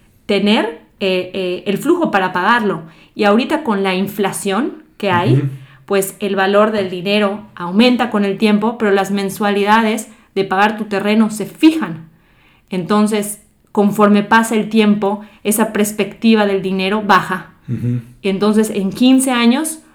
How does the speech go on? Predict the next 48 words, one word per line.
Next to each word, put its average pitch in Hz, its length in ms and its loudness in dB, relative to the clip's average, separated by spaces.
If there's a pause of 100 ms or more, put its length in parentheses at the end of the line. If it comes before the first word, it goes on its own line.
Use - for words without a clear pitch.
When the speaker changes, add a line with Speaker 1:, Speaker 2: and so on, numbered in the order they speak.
(120)
Speaker 1:
vas 196 160 2
a - 20 -4
estar 202 240 -2
pagando 202 300 0
mensualidades 208 840 0
que 202 140 -2
no 208 320 4
van 208 240 2
a 196 80 2
re-, 185 400 -6
repercutir 214 1120 0 (260)
en 220 200 6
tu 208 160 0
día 214 220 6
a - 20 0
día, 196 320 0
Speaker 2:
En 226 120 -4
tu 220 140 -6
poder 220 240 -2
Speaker 1:
eh, 202 40 0
en - 80 -2
tu - 80 -2
Speaker 2:
adquisitivo. 202 240 4
Speaker 1:
poder 202 260 6
adquisitivo. 202 600 -2 (200)
Speaker 2:
Claro. - 240 -10
Speaker 1:
Eso 202 160 -2
es 247 60 -4
una 254 140 0
ventaja 214 500 0
enorme. 214 560 2
¿Cuánta, 208 300 2
Speaker 2:
No, - 80 -6
Speaker 1:
cuánta - 240 -2
Speaker 2:
tremendo. 139 300 6
Speaker 1:
gente, 95 180 -2 (200)
cuánta 247 220 0
gente 233 240 2
puede 226 240 2
sacar 226 420 -2
todo 214 100 0
el 196 60 0
dinero 190 240 -2
de 185 100 -4
su 185 140 -6
bolsa? 175 500 -4
No 247 440 0
hay, 233 180 2